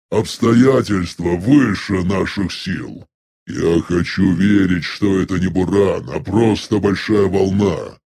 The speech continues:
Но шансов мало. Последний совет. Я знаю, что губернатор Наколос готовит убежище внутри бывшей жемчужины, хотя не знаю, как это ему поможет.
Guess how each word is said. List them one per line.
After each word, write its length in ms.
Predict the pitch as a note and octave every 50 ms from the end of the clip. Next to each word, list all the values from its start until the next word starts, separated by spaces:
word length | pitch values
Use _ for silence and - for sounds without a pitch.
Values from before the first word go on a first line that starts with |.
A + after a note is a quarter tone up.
| _ _ _ - -
Но 220 | - E2+ E2+ F2
шансов 1000 | - - - - - F2 E2 E2+ E2 E2 E2 D#2+ - - - E2+ D#2 - - -
мало. 1000 | - E2+ E2 E2+ F2 F2+ E2 D#2+ - C#2+ - A1+ A#1 A#1 - A#1+ A#1 - - - - _ _ _ _ _ _ _ _ -
Последний 1000 | E2+ G#2 A#2 G#2+ - B2+ C3+ D3 D3+ D3+ C3+ A#2 G2 F2 F2 F#2+ E2 D#2 D2+ -
совет. 1120 | - - - F2+ F2 E2+ E2+ E2+ E2 E2 D2+ - - - - - - - _ - - - _ _ _ _ _ _ _ _ -
Я 300 | D2 E2+ G#2 A2 G#2+ A2 A2
знаю, 560 | F#2 F#2 A2+ B2 A#2+ A2+ G#2+ G2+ F#2+ F#2 F#2
что 240 | - - - A#2+ G2+
губернатор 580 | G#2+ G2 A2 G#2+ G2+ A2 A2 G#2+ G2+ - F#2+
Наколос 540 | G2 G#2+ G2+ - G#2 G2+ G#2 G#2 G#2 F#2+ E2
готовит 500 | - A#2 G2+ - A#2+ A2 G#2 G2+ G2 -
убежище 640 | A#2+ G#2 G#2 B2 B2 A2 G2 F#2+ F#2 - - G#2
внутри 400 | F2+ E2+ F#2 G#2 F#2+ G2+ G#2+ G#2
бывшей 420 | F2+ G2 G2+ G2 - - - G2+ F#2+
жемчужины, 960 | D#2+ G#2 G2+ F#2+ F2 - - B2 B2 A2 G2 D#2 D#2+ C#2 B1+ A1+ A1+ - - _ _ _ _ _ _ _ _
хотя 320 | - G#2 G2+ E2+ F#2+ G2+ G#2
не 160 | G2+ G#2 G#2
знаю, 460 | F#2 E2+ G2 A2 A#2 A2+ G#2+ G#2 G2+
как 380 | - - A#2+ A#2+ G#2+ F2+ F2 -
это 160 | F2+ E2+ F#2
ему 260 | F2+ F#2 F2 F2+ F2
поможет. 680 | - F2 E2+ E2 E2 D#2+ - - - - - - -